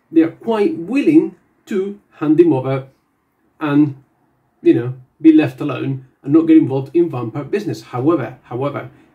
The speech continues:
issues in the world of fairy, in the fairyland,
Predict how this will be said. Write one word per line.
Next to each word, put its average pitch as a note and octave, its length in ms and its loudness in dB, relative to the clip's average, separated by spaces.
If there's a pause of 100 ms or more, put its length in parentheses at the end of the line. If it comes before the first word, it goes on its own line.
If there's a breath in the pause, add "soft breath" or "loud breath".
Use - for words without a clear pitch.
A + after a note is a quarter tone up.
issues E3+ 500 -6 (260 soft breath)
in A#3+ 280 -4
the G#3+ 100 -4
world G3+ 340 4
of D#3+ 140 2
fairy, D#3 360 -4
in G3+ 280 -6
the E3+ 80 2
fairyland, C#3 800 -4